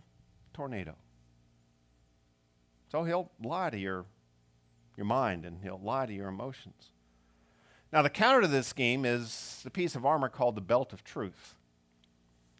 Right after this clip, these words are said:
Now, the belt was the, the combat vest of the ancient soldier. You know, the combat vest now is kind of the thing that, that all of the, the weapons of the modern soldier are attached to.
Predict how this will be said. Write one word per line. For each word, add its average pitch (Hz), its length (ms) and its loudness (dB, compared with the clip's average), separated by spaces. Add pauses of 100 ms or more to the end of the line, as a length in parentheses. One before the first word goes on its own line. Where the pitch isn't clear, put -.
(160)
Now, 139 80 4
the 139 80 4
belt 190 480 8 (420)
was 123 240 2
the, 123 320 0 (400)
the 147 100 -2
combat 135 540 4
vest 95 300 2
of 104 100 -4
the 117 180 -6
ancient 127 600 -6
soldier. 101 480 -6 (1300)
You 127 60 -6
know, 117 60 0
the - 60 -10
combat 139 380 6
vest 123 260 6
now 135 220 6
is 113 100 2
kind 127 220 4
of 110 160 2 (440)
the 120 120 -2
thing 147 240 2
that, 123 240 2
that 120 120 4
all 143 360 8
of 127 100 2
the, 113 300 6 (140)
the 120 100 2
weapons 123 540 4
of 113 100 0
the 107 80 2
modern 117 400 4
soldier 113 640 -2 (320)
are 107 400 2
attached - 640 -4
to. 92 180 -8